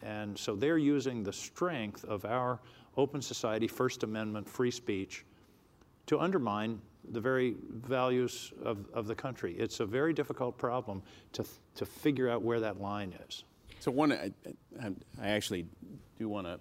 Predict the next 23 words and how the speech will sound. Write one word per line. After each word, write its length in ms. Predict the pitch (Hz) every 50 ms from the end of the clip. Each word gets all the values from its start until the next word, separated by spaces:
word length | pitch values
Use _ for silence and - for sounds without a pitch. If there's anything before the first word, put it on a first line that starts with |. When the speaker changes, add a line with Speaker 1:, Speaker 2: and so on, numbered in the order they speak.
| - 107 117
Speaker 2:
uh, 180 | 110 95 90 85
build 340 | 85 92 120 113 120 110
on 200 | 104 98 95 95
the, 220 | 95 95 92 92 - - - - 92
the, 220 | 101 95 95 87 - - - - _ - - - - - - -
uh, 160 | 98 92 82 -
mention 400 | 82 101 110 117 113 - - 107
of 80 | 98 82
the 80 | 78
First 340 | 78 - 123 113 101 - -
Amendment. 500 | 95 87 87 90 92 98 98 85 78 - - - - - - - - - - - -
So 220 | - - 151 135 -
if 180 | - - - -
we 80 | 254
were 100 | 277 262 180
to 140 | 143 117 101
apply 480 | 95 - - - - 143 123 113 117
the 100 | 101 95
same 260 | - - - 139 143
sort 180 | 139 - 143 120
of 80 | 95 87
libel 600 | 90 92 95 92 98 110 117 117 117 101 87 80
laws 640 | - 90 82 80 82 - - - 65 - - -